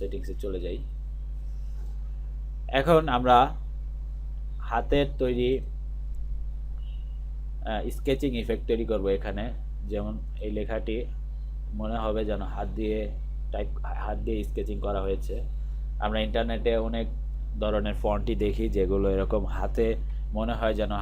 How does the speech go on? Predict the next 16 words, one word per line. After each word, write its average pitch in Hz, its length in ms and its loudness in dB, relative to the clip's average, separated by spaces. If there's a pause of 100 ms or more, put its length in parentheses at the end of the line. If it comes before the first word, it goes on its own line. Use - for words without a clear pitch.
হাতে 104 280 2 (160)
আঁকা, 98 240 2 (440)
আসলে 113 220 0 (100)
সবগুলোই 117 460 2
হাতে 104 180 0 (100)
আঁকা 113 200 0
এরকম 113 220 -2 (100)
নয়, 98 160 -2 (140)
এগুলো 101 240 0 (140)
অনেকে 101 260 -2 (100)
গ্রাফিক 98 320 -2
স্টাইলের 98 260 -2
মাধ্যমে 98 220 -4 (100)
তৈরি 101 240 -2
করে 98 200 0
নেয়। 90 140 -6